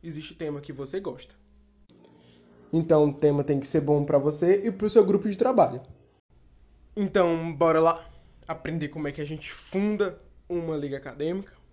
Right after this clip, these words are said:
Primeiro de tudo, uma ressalva. Cada faculdade, cada universidade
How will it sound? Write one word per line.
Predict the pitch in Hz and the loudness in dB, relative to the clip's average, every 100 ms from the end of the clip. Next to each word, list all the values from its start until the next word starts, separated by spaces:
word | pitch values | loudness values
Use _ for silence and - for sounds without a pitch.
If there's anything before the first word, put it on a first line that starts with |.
| _ _ - _ _ | _ _ -20 _ _
Primeiro | 196 196 190 | -4 0 0
de | 175 | -2
tudo, | 190 196 190 | -6 -6 -4
uma | 196 | -6
ressalva. | 202 202 127 123 - - - _ _ _ _ _ _ - | -6 -6 -6 -8 -16 -20 -20 _ _ _ _ _ _ -6
Cada | 262 247 | -4 -2
faculdade, | 214 - 151 135 160 156 - | -4 -6 -4 -2 -2 -4 -4
cada | 170 170 180 | -2 -2 -2
universidade | 202 233 175 147 147 135 123 123 135 | -2 -2 -2 -2 -4 -6 -6 -6 -10